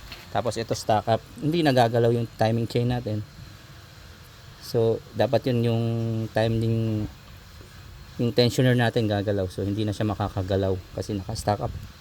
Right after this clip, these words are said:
Stack up to. So, ito, nakabili na siya ng mga gamit. And nakabili na siya ng mga ba, ano, ah, pyesa.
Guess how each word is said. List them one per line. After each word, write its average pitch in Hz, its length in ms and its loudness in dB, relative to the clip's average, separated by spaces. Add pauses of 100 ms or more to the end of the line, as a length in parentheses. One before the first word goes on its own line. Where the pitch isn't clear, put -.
(260)
Stack - 280 -2
up 98 200 -6
to. - 80 -4 (1120)
So, - 240 0
ito, 127 240 6
nakabili 120 420 2
na 123 140 2
siya 120 160 2
ng 120 100 4
mga 120 240 4
gamit. 113 440 2 (120)
And 117 220 2
nakabili 127 400 4
na 123 80 4
siya 123 160 4
ng 120 160 4
mga 117 240 4
ba, 113 260 8
ano, 113 240 4 (720)
ah, 98 480 6
pyesa. 113 460 6